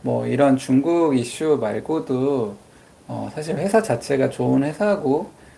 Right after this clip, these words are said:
그렇기 때문에 그, 그 네이버 에이아이한테 물어봐도 그 좋은 회사가 이렇게 공매도 쳐맞아가지고 주가가 하락할 때 어떻게 해야 되냐 물어봤더니,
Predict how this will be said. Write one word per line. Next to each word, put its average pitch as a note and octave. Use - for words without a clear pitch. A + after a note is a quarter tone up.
그렇기 B2
때문에 A#2+
그, A#2+
그 A#2+
네이버 D3+
에이아이한테 E3
물어봐도 B2
그 G#2+
좋은 C#3+
회사가 C#3+
이렇게 A2+
공매도 B2
쳐맞아가지고 B2
주가가 A2+
하락할 E3
때 G#2+
어떻게 B2
해야 C#3
되냐 C3+
물어봤더니, A2+